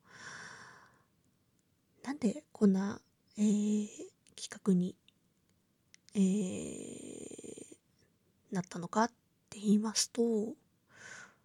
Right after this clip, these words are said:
まあ、そうですね。まあ、うんと、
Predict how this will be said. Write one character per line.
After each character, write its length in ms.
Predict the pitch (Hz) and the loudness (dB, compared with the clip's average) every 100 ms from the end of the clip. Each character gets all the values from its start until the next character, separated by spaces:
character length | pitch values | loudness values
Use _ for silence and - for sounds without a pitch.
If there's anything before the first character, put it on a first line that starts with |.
| _ _ _ - | _ _ _ -10
ま 60 | |
あ、 120 | 202 - - - - - | -10 -12 -20 -20 -20 -14
そ 920 | - - - 240 226 202 208 226 220 | -8 -4 0 4 6 6 2 -2 -8
う 20 | |
で 100 | 220 | -6
す 180 | 214 - | -4 4
ね。 460 | 208 208 202 208 254 - - _ _ _ _ | 6 8 6 2 -4 -12 -20 _ _ _ _
ま 100 | 240 | -2
あ、 60 | 240 - - - _ _ _ _ _ _ _ _ _ _ _ _ _ 262 | -2 -4 -20 -20 _ _ _ _ _ _ _ _ _ _ _ _ _ -2
う 40 | |
ん 100 | 262 | -2
と、 1120 | 262 262 254 254 254 262 254 254 262 254 262 | 4 4 6 4 0 -2 -2 -2 -2 -4 -6